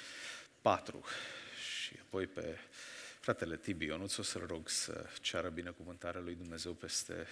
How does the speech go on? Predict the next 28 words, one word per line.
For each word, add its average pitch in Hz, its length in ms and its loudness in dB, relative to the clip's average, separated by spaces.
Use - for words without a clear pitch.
inimile 98 380 -2
și - 240 -2
gândurile 85 520 -2
noastre. - 400 0
Deci, - 160 4
Evanghelia 131 420 12
după 107 220 6
Matei, 104 360 8
capitolul 110 680 4
șapte, 117 540 8
începând 92 380 -4
cu 87 80 -8
versetul 87 480 -2
douăzeci 87 440 0
și - 180 0
patru. - 420 -4
„De 127 260 12
aceea, 117 800 10
pe - 160 4
oricine 175 580 12
aude 135 400 10
aceste 110 360 2
cuvinte 123 380 6
ale 123 160 12
mele 98 280 6
și - 280 4
le 104 160 10
face, 107 680 6